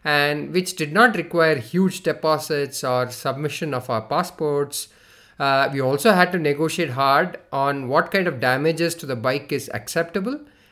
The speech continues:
and we had to document extensively all already existing damages, because this is where things can go down south very, very easily.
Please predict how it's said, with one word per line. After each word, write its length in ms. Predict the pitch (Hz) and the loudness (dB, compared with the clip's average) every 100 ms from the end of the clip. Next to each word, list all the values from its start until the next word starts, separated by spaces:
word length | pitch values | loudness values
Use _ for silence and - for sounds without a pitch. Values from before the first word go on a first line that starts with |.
| - | 0
and 480 | 170 214 208 180 - | 4 4 2 -2 -6
we 140 | 143 | 0
had 160 | 156 170 | 0 0
to 80 | 151 | 0
document 640 | 147 151 160 160 156 147 - | -2 -2 -2 -2 -2 -6 -10
extensively 1040 | 127 - - 247 262 - 170 123 107 - _ - | -10 -10 0 0 0 -4 -4 -4 -8 -12 _ -4
all 340 | 156 185 175 - | 2 2 0 -4
already 420 | 139 139 175 196 | -6 -4 0 0
existing 520 | 135 113 135 - 135 | 0 -2 -8 -6 -6
damages, 500 | 113 120 127 113 110 | -2 -2 -2 -6 -8
because 540 | - 117 131 127 123 - _ _ - | -8 -6 -2 -2 -2 -8 _ _ -6
this 200 | 143 143 | -4 2
is 280 | 190 180 - | 2 2 -4
where 540 | 117 135 170 180 - - | -2 2 4 4 0 -6
things 260 | 156 151 - | -6 -6 -4
can 200 | 147 131 | -6 -4
go 180 | 131 135 | -6 -2
down 240 | 131 127 | -2 -4
south 400 | - 127 120 - 120 | -4 -4 -4 -6 -10
very, 260 | 123 131 | -8 -6
very 300 | 117 120 131 | -6 -6 -8
easily. 540 | 127 113 113 107 107 | -10 -10 -10 -12 -12